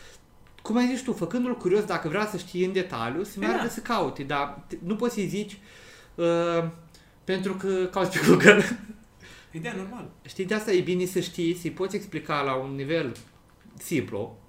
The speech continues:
Speaker 2: Păi da, trebuie să-l faci să înțe-, să înțeleagă ce-, ceea ce e destul de greu, că toate chestiile și așa, îi, toate chestiile calculate și de fizic și astea sunt aproximări și îs cum credem noi că funcționează lucrurile.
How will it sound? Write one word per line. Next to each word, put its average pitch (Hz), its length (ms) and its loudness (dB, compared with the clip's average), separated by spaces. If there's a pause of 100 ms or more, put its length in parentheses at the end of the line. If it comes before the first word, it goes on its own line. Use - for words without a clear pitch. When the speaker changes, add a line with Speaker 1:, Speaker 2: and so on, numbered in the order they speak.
(180)
Speaker 2:
Păi 208 100 -10
da, 220 60 -6
trebuie 214 200 -10
să-l 220 160 -10
faci 220 180 -10
să 214 140 -10
înțe-, 185 320 -8
să 165 180 -12
înțeleagă 160 480 -8 (920)
ce-, 127 160 -18 (140)
ceea 127 220 -12
ce 123 120 -16
e 123 100 -16
destul 135 220 -14
de 127 80 -12
greu, 123 360 -8 (460)
că 165 120 -6
toate 185 440 -4
chestiile 175 340 -4
și 175 80 -8
așa, 151 320 -6
îi, 156 120 -6
toate 180 240 -8
chestiile 165 320 -8
calculate 143 340 -12
și 127 80 -12
de 131 140 -16
fizic 131 220 -14
și - 60 -16
astea 160 200 -12
sunt 190 280 -8
aproximări 170 640 -10 (960)
și - 220 -14
îs 170 240 -6 (140)
cum 190 180 -4
credem 196 360 -6
noi 226 120 -8
că 208 60 -12
funcționează 143 500 -10
lucrurile. 117 420 -14